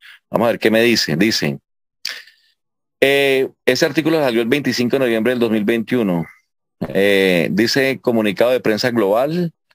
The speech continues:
Se informa que C O T P, el intercambio de activos digitales, se lanzó oficialmente a las cero cero A M, hora del este, del veinte de noviembre. Esta vez se lanzó C O T P uno punto cero punto cinco. C O T P es una plataforma de activos digitales que se enfoca en el comercio de activos digitales en el mercado extrabursátil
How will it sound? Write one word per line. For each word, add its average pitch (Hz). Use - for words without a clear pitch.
Se -
informa 135
que 123
C 131
O 131
T 135
P, 143
el 135
intercambio 113
de 127
activos 113
digitales, 117
se 127
lanzó 107
oficialmente 117
a 120
las 107
cero 95
cero 120
A 127
M, 131
hora 117
del 147
este, 143
del 107
veinte 113
de 135
noviembre. 117
Esta 120
vez 127
se 147
lanzó 110
C 131
O 127
T 127
P 127
uno 127
punto 127
cero 123
punto 123
cinco. 131
C 123
O 110
T 117
P 120
es 123
una 123
plataforma 110
de 117
activos 107
digitales 127
que 117
se 107
enfoca 95
en 117
el 110
comercio 95
de 107
activos 101
digitales 107
en 113
el 107
mercado 92
extrabursátil 123